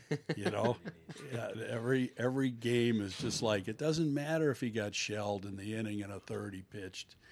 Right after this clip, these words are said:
Speaker 1: He's just working on stuff. And, uh, as for me, I'm, um, <laughs> you know, I'm, I'm getting healthier and stronger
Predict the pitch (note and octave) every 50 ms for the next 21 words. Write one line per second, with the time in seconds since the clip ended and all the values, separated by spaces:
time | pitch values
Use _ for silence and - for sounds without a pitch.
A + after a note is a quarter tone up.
0 | - - - - - - D3 B2+ - - F#3 - - E3 E3+ F3+ F#3 F#3 - D3+
1 | C#3 B2 A#2 A2+ G2+ - - - - G#2 G2 F2+ F2 - - - - - _ -
2 | - - - - - - - - _ _ - D3+ D3+ A#2+ A#2+ A#2+ A2+ A2 A#2+ A#2
3 | A2 A2 A2 A2 G#2+ - - C#3+ C3 A#2+ A#2 C#3+ F3+ A3+ G3 D3+ C#3 D3+ D#3 -
4 | B2 A#2+ C3 D3 D#3+ E3 D#3+ D#3+ D3+ C3+ B2+ B2 A#2+ A2+ A#2 G2+ - A#3 - D4
5 | - - _ _ _ - - - - G3 - - - - - - - _ _ -
6 | A2+ B2 C3 C#3+ D#3+ F#3 F#3+ F3+ - - - C3+ D3 E3+ F3 E3 B2+ A2+ B2+ F#3
7 | G3+ F3+ E3 A#2+ G2+ G#2 G2+ G2+ F#2+ - - - - A#2+ C3+ D#3+ D#3+ - C#3+ B2
8 | A2 G#2+ G2 - - - - - - G2+ A#2 C3 D#3 E3+ - - - - -